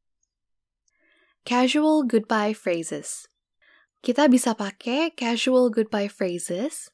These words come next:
ketika kita berada di situasi informal. Umumnya sama teman sebaya atau anyone yang kita udah kenal lama dan deket. Contoh pertama, "I'm off."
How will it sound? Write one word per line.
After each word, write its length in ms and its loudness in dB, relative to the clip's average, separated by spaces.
ketika 320 -4
kita 320 -6
berada 480 -2
di 160 0
situasi 640 -4
informal. 640 -6
Umumnya 640 0
sama 320 -4
teman 240 -6
sebaya 640 -4
atau 400 0
anyone 400 6
yang 160 2
kita 240 -4
udah 320 -4
kenal 320 -2
lama 480 -2
dan 160 -2
deket. 320 -6
Contoh 400 0
pertama, 560 -10
"I'm 240 2
off." 400 0